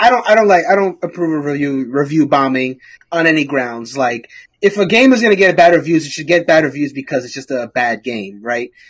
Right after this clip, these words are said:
Like, the practice of review bombing just because there's, like, a controversial thing in a game that you don't approve of is, is, is, is gross. It's a, it's a, it's not something I've never been a fan of. Like, I just, I'm just never been a fan of it. Like, and almost, and almost, and, like,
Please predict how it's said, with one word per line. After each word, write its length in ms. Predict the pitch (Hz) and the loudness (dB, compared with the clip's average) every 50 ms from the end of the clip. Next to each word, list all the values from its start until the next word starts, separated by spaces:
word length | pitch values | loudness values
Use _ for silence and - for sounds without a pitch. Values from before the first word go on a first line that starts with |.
| _ _ _ | _ _ _
Like, 160 | 147 147 139 - | 2 2 2 2
the 80 | 160 | 0
practice 460 | - - 196 208 208 - 226 202 - | 0 2 4 4 4 4 2 0 0
of 80 | 190 175 | 0 -2
review 300 | 160 139 135 156 180 175 | -4 -4 -4 -4 -2 2
bombing 320 | 156 160 151 147 147 139 | 4 4 4 4 2 -2
just 160 | 135 135 - 151 | -4 -6 -8 -10
because 300 | 147 - 170 151 143 135 | -6 -2 -2 -2 -2 -2
there's, 120 | 139 135 147 | -4 -4 -4
like, 120 | 143 131 | -4 -4
a 60 | 127 | -6
controversial 960 | - - - 151 156 147 - 165 - 147 147 139 - - - 151 139 131 123 | -6 -6 -6 -6 -4 -4 -6 -6 -4 -4 -4 -4 -4 -4 -4 -2 -2 -2 -2
thing 400 | - - - 143 143 139 143 143 | -4 -6 -4 -2 -2 -2 -2 -2
in 100 | 135 135 | -4 -4
a 80 | 127 123 | -4 -4
game 240 | 135 131 135 135 127 | -2 -2 -2 -2 -2
that 140 | 123 117 120 | -4 -6 -4
you 180 | 131 135 135 135 | -2 0 0 0
don't 380 | 135 135 131 127 117 120 120 | 0 -2 -4 -4 -8 -12 -16
approve 400 | 120 _ _ 143 139 139 135 135 | -20 _ _ -4 -2 -2 0 0
of 340 | 139 127 127 131 131 127 - _ _ _ _ _ _ _ _ - | 0 2 2 2 2 0 -4 _ _ _ _ _ _ _ _ 0
is, 460 | 196 196 196 196 185 185 - - - - | 2 4 4 4 4 2 0 -4 -2 0
is, 140 | 190 180 170 - | 0 0 2 0
is, 280 | 185 165 143 135 139 - | -2 -2 -2 -4 -4 -4
is 140 | 165 147 | -4 -4
gross. 500 | 135 135 120 110 104 104 - - - - - | -2 -4 -4 -4 -6 -8 -10 -12 -14 -12 -10
It's 140 | 143 131 - | -10 -8 -6
a, 60 | 143 131 131 | -4 -4 -4
it's 140 | 143 - - | -4 0 0
a, 100 | 170 156 | 2 2
it's 120 | 147 143 | 2 0
not 160 | 151 156 143 - | 0 0 0 0
something 260 | 170 156 170 156 147 | -2 -2 0 0 0
I've 100 | 135 135 | 0 0
never 200 | 143 139 135 131 | 0 0 0 0
been 160 | 135 131 131 | 0 0 -2
a 40 | 127 | -2
fan 280 | - 143 127 120 117 | -2 -2 -2 -2 -2
of. 220 | 113 110 110 110 120 | -4 -6 -6 -4 -2
Like, 360 | 127 117 117 113 - - _ _ _ _ _ _ _ _ _ _ _ _ _ _ _ - | -2 -2 -2 -4 -6 -12 _ _ _ _ _ _ _ _ _ _ _ _ _ _ _ -2
I 120 | 165 170 | -2 0
just, 180 | 165 175 170 - - | 0 -2 -4 0 0
I'm 140 | 170 175 160 | 0 0 2
just 180 | 180 175 180 165 | 0 -2 0 0
never 160 | 165 165 170 | 0 2 2
been 120 | 165 190 180 | 4 2 2
a 40 | 180 | 4
fan 200 | - 233 240 202 | 4 4 4 6
of 80 | 165 | 4
it. 80 | 139 131 | 2 0
Like, 100 | 127 131 | -2 -2
and 140 | 143 160 185 | 0 4 4
almost, 340 | 233 254 254 254 202 - - 175 | 6 6 6 6 4 2 -2 -2
and 120 | 180 190 | 0 0
almost, 220 | 202 208 208 165 | 0 0 0 -2
and, 100 | 170 165 | 0 2
like, 300 | 180 165 156 135 - _ | 4 2 2 0 -4 _